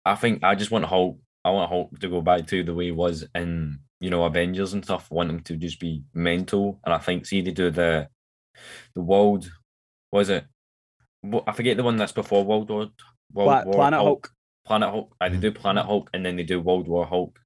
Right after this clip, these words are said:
Speaker 1: and then that puts him back into rage mode.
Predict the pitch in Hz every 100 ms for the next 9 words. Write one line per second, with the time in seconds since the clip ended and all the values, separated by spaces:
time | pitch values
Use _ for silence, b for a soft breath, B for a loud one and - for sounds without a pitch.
0 | _ _ _ - 87 90 90 87 98 -
1 | 85 82 85 87 82 82 80 82 - 90
2 | 87